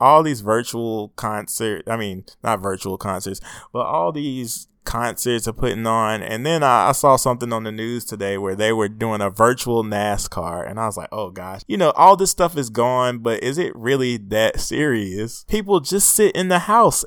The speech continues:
and, and use your time wisely. Use this time to fix something that you've been putting off in around the house. Use this time to work on building a business, learning a new skill. Like, we can get entertainment anytime, but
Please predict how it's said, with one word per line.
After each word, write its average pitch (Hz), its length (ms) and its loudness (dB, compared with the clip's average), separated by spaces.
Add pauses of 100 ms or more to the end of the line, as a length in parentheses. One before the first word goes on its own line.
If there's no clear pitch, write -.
and, 151 240 0
and 143 360 -2
use 175 340 0
your 175 100 2
time 160 380 4
wisely. 127 480 6
Use 180 480 -4
this 156 240 0
time 139 480 6
to 120 440 -2
fix - 360 0
something 131 400 2
that 117 240 -2
you've 123 120 -2
been 107 180 -2
putting 107 400 -2
off 95 440 -4
in 107 220 -6
around 101 380 0
the 101 60 -4
house. 101 380 0
Use 147 360 -6
this 151 180 -4
time 127 420 4
to - 120 -8
work 113 340 0
on 110 300 -2
building 110 340 -4
a 104 60 -4
business, 107 580 -4
learning 113 340 -6
a 110 80 -8
new 113 220 -6
skill. 104 680 -6
Like, 113 360 0
we 151 280 0
can 147 440 -2
get 139 240 0
entertainment 139 800 0
anytime, 117 840 -2
but 101 340 -4